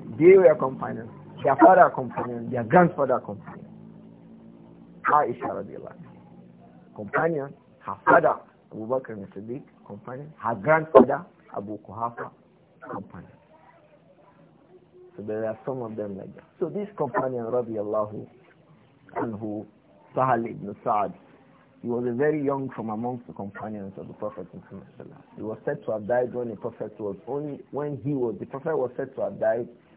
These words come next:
when he was only fifteen years old. So when the Prophet died, alayhi salatu wasalam, Sahal ibn Sa'd al-Sa'idi was only fifteen years old. So, and he was said to have lived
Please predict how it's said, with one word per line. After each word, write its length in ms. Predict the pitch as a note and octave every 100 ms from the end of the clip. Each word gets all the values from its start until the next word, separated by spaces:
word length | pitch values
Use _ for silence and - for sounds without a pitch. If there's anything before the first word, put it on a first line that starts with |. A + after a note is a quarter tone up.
| _ -
when 240 | C#3 C#3+
he 120 | B2 D#3
was 260 | C#3 A#2+ A#2+
only 260 | B2+ C3 C3
fifteen 540 | B2 A#2 - D3 C#3+ B2+
years 200 | A#2 G#2 -
old. 180 | F2+ - - - - - - - - - -
So 60 | A#2
when 440 | D3 E3+ E3+ E3+ - -
the 80 | B2
Prophet 360 | C3+ - -
died, 200 | A#2 A2+ -
alayhi 300 | G#2 G#2+ G#2+
salatu 380 | G2+ G2+ - F2+ -
wasalam, 320 | A2 G#2 F2+ - - - -
Sahal 360 | C#3+ D3 C3+ -
ibn 280 | G2+ G2+ F#2+ -
Sa'd 320 | A2+ G2+ F#2+ - -
al-Sa'idi 840 | - - - D#3 C#3+ A#2+ G#2+ A2+ A2+ - - - -
was 180 | A2 A2 -
only 320 | D3+ D#3 D#3 D3
fifteen 380 | A#2 - - G#2
years 140 | G2+ F#2
old. 160 | F2 - - - - - - - - - - - - - - A2
So, 80 | A2+
and 180 | G#2+ B2
he 80 | B2+
was 200 | B2+ C3
said 180 | F3 E3+
to 80 | D#3
have 160 | A#2+ A#2
lived 260 | D#3+ D#3+